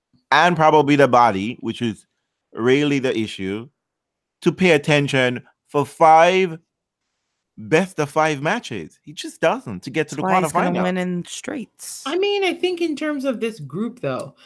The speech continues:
Speaker 3: like, the, the, who is he supposed to meet in the, he's in the fourth round, he's slated to meet if the draw held.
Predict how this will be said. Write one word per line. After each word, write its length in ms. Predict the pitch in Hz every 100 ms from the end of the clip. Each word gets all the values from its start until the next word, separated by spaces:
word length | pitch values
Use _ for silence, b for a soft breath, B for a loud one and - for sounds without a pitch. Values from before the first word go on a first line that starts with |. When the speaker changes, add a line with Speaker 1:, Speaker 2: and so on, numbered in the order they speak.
| b b
Speaker 3:
like, 240 | 185 185 -
the, 200 | 160 147
the, 280 | 147 175 - _ - - 147
who 200 | - 311
is 120 | 311
he 100 | 254
supposed 420 | 254 233 220 202 202
to 80 | 185
meet 340 | 170 165 170
in 200 | 160 151
the, 300 | 147 143 143 147
he's 220 | 214 214 214
in 120 | 190 196
the 80 | 185
fourth 340 | - 240 233
round, 360 | 190 165 151 147
he's 240 | 170 170
slated 360 | 170 165 160 151
to 80 |
meet 240 | 156 147 139
if 260 | - 147 -
the 80 | 143
draw 320 | 143 143 135
held. 560 | - 139 123 180 240